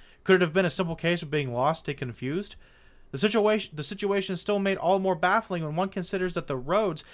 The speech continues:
leading from the home to the university game were totally devoid of snow. This case was quickly becoming plagued with whys.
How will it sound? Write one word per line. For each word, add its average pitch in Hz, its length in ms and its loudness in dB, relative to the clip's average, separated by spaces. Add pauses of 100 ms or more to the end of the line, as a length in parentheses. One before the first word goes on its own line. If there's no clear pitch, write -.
(140)
leading 247 380 -2
from 254 280 0
the 240 120 0
home 190 320 -2
to 196 160 -6
the 175 80 -4
university 180 480 -2
game 147 260 -4
were 131 100 -4
totally 277 360 -2
devoid 135 320 -2
of 143 80 -6
snow. 240 480 -2 (520)
This 190 160 2
case 208 260 0
was 160 160 -6
quickly 139 460 -4
becoming 139 480 -8
plagued 131 360 -6
with 120 340 -8
whys. - 580 -8